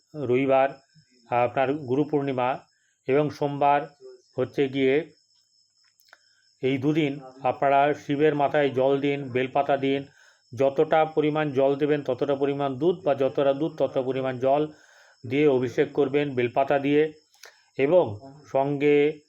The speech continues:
মন্ত্র জপ করবেন, not ওং নমঃ শিবায়,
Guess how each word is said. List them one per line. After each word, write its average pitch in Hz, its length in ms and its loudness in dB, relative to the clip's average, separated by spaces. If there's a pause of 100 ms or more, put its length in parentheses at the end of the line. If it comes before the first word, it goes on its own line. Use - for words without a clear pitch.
(320)
মন্ত্র 143 600 2
জপ 135 320 0
করবেন, 120 500 -2 (460)
not 147 300 -2 (460)
ওং 135 280 0
নমঃ 127 240 -2
শিবায়, 104 500 -4